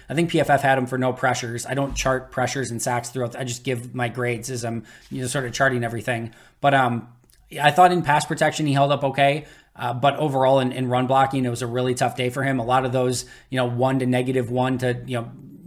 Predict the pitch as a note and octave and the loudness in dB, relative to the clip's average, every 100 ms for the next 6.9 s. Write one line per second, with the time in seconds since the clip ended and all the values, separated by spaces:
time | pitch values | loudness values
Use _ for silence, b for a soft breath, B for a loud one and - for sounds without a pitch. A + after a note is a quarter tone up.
0 | C3+ - C#3+ D#3+ C3+ C3 B2 C3 B2+ B2 | -14 -6 -6 -2 0 2 2 2 2 0
1 | B2 A#2+ B2+ B2+ C#3+ C#3+ C#3+ - - - | -2 -2 -2 0 0 0 0 -4 -10 -12
2 | A#2+ B2 C3 C3 C3+ B2 B2+ B2 B2 B2 | -4 0 0 2 0 0 0 -2 -2 0
3 | B2+ C3+ A#2+ A#2+ A#2+ - C3+ C#3+ C3+ A#2+ | 0 0 -6 -6 -8 -2 -2 0 0 -2
4 | B B - B2+ B2+ A#2+ C3+ B2+ C3+ C3 | B B -6 0 2 4 2 2 0 0
5 | B2+ B2 A#2+ A#2 B B _ - - - | 2 2 0 -4 B B _ -20 -18 -6
6 | B2 A#2+ B2 B2+ A#2+ B2 C#3 C3 | -2 -2 -2 -4 -4 0 2 2